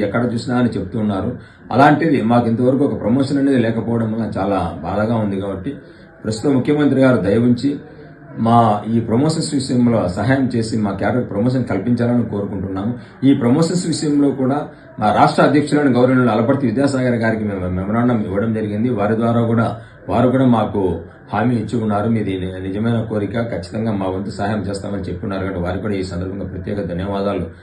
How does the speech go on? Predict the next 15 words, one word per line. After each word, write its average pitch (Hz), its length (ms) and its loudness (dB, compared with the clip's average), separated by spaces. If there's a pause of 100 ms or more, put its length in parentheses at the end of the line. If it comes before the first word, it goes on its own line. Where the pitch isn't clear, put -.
(260)
తెలుపుకుంటూ 98 560 -4 (400)
నిన్న 123 240 4
జరిగిన 151 320 6 (260)
పొద్దుటూరు 139 400 2
ఏపీ 131 180 4
ఎన్జీఓ 127 280 4
అసోసియేషన్లో 113 580 2 (720)
ఆ - 40 0
కొత్త 110 260 -2
కార్యవర్గాన్ని 123 680 4 (140)
పూర్తిగా 127 460 2
వారికి 95 260 -4
శుభాకాంక్షలు 107 800 0
తెలియపరుస్తూ 104 600 -4 (680)
దాదాపు 113 460 2